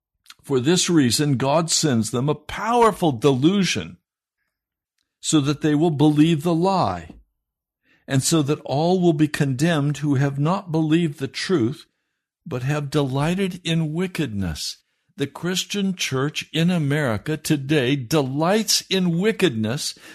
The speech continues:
teaches that there is going to be a secret rapture, and teaches that you can be saved in the midst of your sin, that you do not have even the ability to leave your sin.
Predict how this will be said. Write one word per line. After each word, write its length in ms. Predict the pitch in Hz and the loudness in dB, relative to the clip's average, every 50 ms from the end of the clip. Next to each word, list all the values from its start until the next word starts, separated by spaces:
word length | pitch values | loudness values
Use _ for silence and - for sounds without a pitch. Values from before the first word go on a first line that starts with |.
| - - _ - | -20 -20 _ -8
teaches 580 | - - 208 220 190 196 - 160 165 170 - - | -4 -2 0 0 0 0 2 2 2 2 2 0
that 180 | 185 175 180 | 0 0 0
there 160 | - 175 165 | 0 -2 0
is 140 | 165 151 127 | 0 -2 -2
going 240 | - 170 180 160 156 | 0 0 0 2 2
to 80 | 160 151 | 0 2
be 200 | 143 156 160 156 | 2 2 2 2
a 100 | 147 139 | 2 2
secret 540 | - - - 180 202 196 190 - 214 - - | 2 2 2 2 0 -2 0 0 -2 -2 0
rapture, 640 | 156 165 175 165 160 151 - - - 110 123 156 - - - - - - | 0 0 2 2 0 0 -2 -4 -2 -2 -2 -4 -6 -10 -16 -18 -10 -2
and 260 | - 156 151 156 - | 0 2 2 2 0
teaches 600 | - - - 233 247 214 - 151 147 160 175 - | -2 -4 -2 -2 -2 -2 0 0 0 0 0 -2
that 160 | - 156 - - | -2 -2 -2 -2
you 260 | 147 156 196 208 190 | -2 0 0 0 -2
can 280 | 185 - 196 180 156 | -2 0 0 0 2
be 140 | 143 156 151 | 2 2 2
saved 640 | 131 - - - - 208 202 175 170 180 185 170 - - | 2 2 0 0 0 0 2 2 2 2 0 -2 -4 -2
in 160 | 165 160 160 | 0 0 2
the 60 | 156 143 | 2 2
midst 480 | 143 147 170 214 220 - - - - | 4 4 4 2 2 -2 -4 -6 -6
of 180 | - 202 202 185 | -4 -4 -4 -2
your 180 | 208 214 202 | -2 -2 -2
sin, 680 | 185 - - - - - 247 247 233 196 123 95 87 90 - _ _ _ _ _ _ | 0 0 -2 -2 -2 0 0 0 0 0 0 -2 -4 -4 -8 _ _ _ _ _ _
that 200 | - 156 170 - | -4 -4 -2 -2
you 160 | 165 180 185 | 0 -2 0
do 180 | 160 147 170 165 | 0 0 0 0
not 320 | 156 147 156 175 202 214 | 0 0 -2 -4 -4 -6
have 460 | 202 - - 175 165 160 165 170 180 - | -10 -10 -6 -4 -4 -2 -4 -4 -6 -4
even 400 | 185 180 190 175 190 185 170 156 | -4 -2 -2 0 0 0 0 0
the 220 | 156 185 190 - - | 0 0 -2 -2 0
ability 880 | 185 185 165 151 143 143 185 226 254 269 262 247 180 120 110 101 92 | 0 0 0 -2 -2 0 0 2 2 2 0 0 0 0 0 0 -2
to 200 | 92 - - 151 | -4 -4 -4 -2
leave 420 | 139 117 113 127 131 120 107 92 101 | -2 -2 0 0 0 0 0 -2 -2
your 160 | 110 98 85 | -4 -4 -2
sin. 580 | - - - - - 117 90 82 76 - - | -2 -2 -2 -2 -2 -4 -6 -8 -10 -14 -18